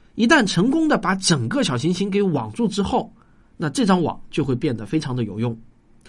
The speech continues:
我们既可以利用这张网，让我们在小行星表面上着陆。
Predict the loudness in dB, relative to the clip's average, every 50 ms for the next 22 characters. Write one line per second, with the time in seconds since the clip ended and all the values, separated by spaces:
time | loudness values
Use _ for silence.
0 | -20 -20 -8 0 2 4 4 4 4 4 4 4 6 6 6 6 6 6 6 4
1 | 4 4 2 2 2 2 2 0 -2 -4 -4 -6 -8 -8 -8 -14 -20 -18 -2 2
2 | 4 4 4 4 2 2 0 0 2 2 0 0 0 -4 0 2 2 4 4 2
3 | 0 0 -2 -2 0 0 0 2 2 0 -2 -4 -8 -10 -4 2 4 4 4 4
4 | 2